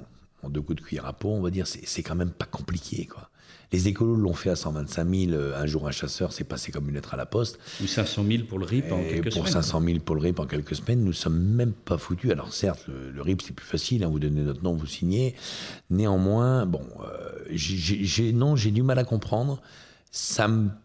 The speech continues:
Speaker 1: ça me déçoit un peu, je dois le dire quand même. Parce que voilà, j'ai, ce que les gens n'ont pas compris, c'est pas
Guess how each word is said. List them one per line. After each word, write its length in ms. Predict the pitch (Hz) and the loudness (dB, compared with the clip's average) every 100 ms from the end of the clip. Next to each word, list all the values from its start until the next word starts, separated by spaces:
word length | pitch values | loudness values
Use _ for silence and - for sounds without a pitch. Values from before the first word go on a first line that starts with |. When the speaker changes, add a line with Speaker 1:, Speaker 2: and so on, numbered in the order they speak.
| _ _ _ _ - - _ _ _ - | _ _ _ _ -20 -20 _ _ _ -10
Speaker 1:
ça 200 | - 95 | -2 2
me 200 | 92 92 | 2 2
déçoit 800 | 87 101 95 - 90 85 110 - _ - | 2 2 2 2 2 2 0 -8 _ -2
un 100 | 85 | -2
peu, 300 | - 80 - - _ - | 0 -2 -4 -12 _ -6
je 80 | |
dois 120 | 87 78 | 0 0
le 60 | |
dire 220 | 80 78 | 0 -2
quand 100 | - | -2
même. 220 | 73 85 107 - - - - - - | -2 -2 -4 -10 -20 -20 -20 -14 -6
Parce 200 | 78 - | -4 0
que 80 | |
voilà, 340 | 92 82 117 127 | 2 4 4 4
j'ai, 400 | 95 85 80 80 | 2 0 -2 -4
ce 100 | 80 | -4
que 80 | - | 0
les 80 | 117 | 2
gens 160 | 113 143 | 4 2
n'ont 100 | 120 | 2
pas 120 | 110 | 2
compris, 360 | 110 101 - | 0 0 0
c'est 140 | 104 - | 0 0
pas 160 | - | 0